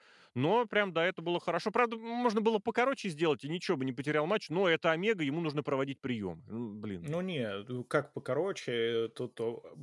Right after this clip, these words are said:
Speaker 2: <laughs> по, полматча,
Speaker 1: Минутой
Speaker 2: наверное, это была концовка. Это была вот эта вот финишная секвенция, когда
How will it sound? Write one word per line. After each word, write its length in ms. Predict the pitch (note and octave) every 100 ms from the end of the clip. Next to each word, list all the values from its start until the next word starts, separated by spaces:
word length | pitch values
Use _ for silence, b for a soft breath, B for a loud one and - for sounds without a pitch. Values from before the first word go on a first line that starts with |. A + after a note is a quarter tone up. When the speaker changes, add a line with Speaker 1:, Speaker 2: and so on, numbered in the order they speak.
| -
Speaker 2:
<laughs> 200 | _ _
по, 100 | C3 -
полматча, 640 | - A3+ G#3 B2+ F#3 - C3
Speaker 1:
Минутой 20 |
Speaker 2:
наверное, 460 | B2 C3 D#3 C3+ B2+
это 180 | B2
была 220 | C3 C#3+ C#3+
концовка. 640 | D3+ C#3+ - C#3 - -
Это 260 | - B2 A#2+
была 200 | A#2 C#3
вот 160 | D3 A#2+
эта 140 | A#2+
вот 100 | A#2
финишная 460 | - C#3+ A#2+ - G#2+
секвенция, 540 | - A#2+ D3+ D3+ A#2
когда 500 | - G#2 G#2+ A2 G2